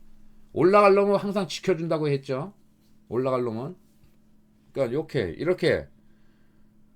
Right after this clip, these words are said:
그러니까 매수 자리에서는 매수해도 되는 거예요. 매수 자리에서는.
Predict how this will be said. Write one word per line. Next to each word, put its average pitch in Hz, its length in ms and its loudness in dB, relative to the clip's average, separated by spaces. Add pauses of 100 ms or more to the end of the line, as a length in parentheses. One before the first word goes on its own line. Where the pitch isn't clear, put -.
그러니까 139 260 0
매수 214 380 2
자리에서는 208 680 4
매수해도 160 500 0
되는 127 260 -4
거예요. 98 180 -2
매수 127 360 -2
자리에서는. 107 680 -6